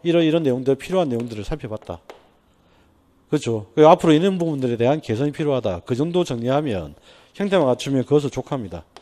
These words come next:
그래서 형식의 서론, 본론, 결론이라고 하는 것은 형식을 보자는 거지 내용을 보는 거 아니거든요. 그래서 일단은 그것만 갖추면 뭐 크게 문제는 없어요. 자, 그래서 좀 답안 작성을 좀 편하게 하세요. 편하게.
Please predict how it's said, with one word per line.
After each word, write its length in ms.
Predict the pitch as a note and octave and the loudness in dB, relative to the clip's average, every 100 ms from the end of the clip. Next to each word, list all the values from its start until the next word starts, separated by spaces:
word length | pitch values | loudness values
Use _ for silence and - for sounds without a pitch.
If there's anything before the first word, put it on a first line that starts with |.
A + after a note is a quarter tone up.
| _ _ _ _ _ _ | _ _ _ _ _ _
그래서 420 | - D#3 C#3 B2 G#2 - - _ _ | 6 6 8 4 0 -10 -20 _ _
형식의 460 | - A#3 G#3 F#3 | 0 2 6 6
서론, 280 | D#3 E3 F#3+ | 6 6 4
본론, 300 | F3+ F#3+ F#3+ | 6 4 4
결론이라고 640 | E3+ E3 F3+ E3+ D3+ C3 | 2 4 4 6 6 6
하는 140 | C3 C3+ | 2 2
것은 320 | A#2+ - C3 | -4 -4 -4
형식을 520 | D#3 G#3 F#3+ C3+ C3+ | -4 -4 -2 2 2
보자는 420 | C3 B2+ C3+ B2+ | 2 0 0 0
거지 380 | G#2+ G2+ A#2+ D3 D3 - _ | -4 -2 0 0 -4 -18 _
내용을 280 | A2 B2+ E3+ | 0 2 2
보는 180 | D3+ D#3 | 0 -2
거 60 | |
아니거든요. 540 | G2+ G2 C3+ A2 E2+ G2 _ _ _ - - _ - _ _ _ _ | -4 -4 -8 -8 -10 -16 _ _ _ -20 -20 _ -20 _ _ _ _
그래서 300 | - D#3+ D3+ | 2 4 6
일단은 580 | D#3 D#3+ F3+ E3 D3 C3 | 4 6 6 8 6 4
그것만 420 | A#2 D3 F3+ F3 C#3 | 2 -2 2 2 2
갖추면 800 | A#2 - C#3 B2 A#2+ G2 F2 G#2 | 0 0 -2 0 0 -2 -6 -8
뭐 120 | A2+ | -8
크게 580 | - F3+ D3 D3 B2 B2+ - | -4 -6 6 8 8 4 -4
문제는 300 | A2+ A2 D3 | -4 4 4
없어요. 280 | G2 G#2 F2+ - - - _ - - - - - _ _ - | 4 -6 -8 -12 -20 -20 _ -20 -20 -20 -20 -20 _ _ 0
자, 280 | E3 D#3+ | 8 8
그래서 240 | C#3 F#3+ F3 | 10 8 8
좀 200 | F#3+ E3 | 4 4
답안 300 | D#3 F3+ G#3+ | 8 8 10
작성을 440 | G3+ E3+ F#3 D3 | 8 6 6 4
좀 140 | C3+ A2+ | 2 -2
편하게 380 | - F#3+ A3+ D#3+ | 2 4 4 2
하세요. 300 | A#2+ G#2+ F2+ | -2 -4 -8
편하게. 480 | - A2 A2 E2+ | -8 -6 -6 -8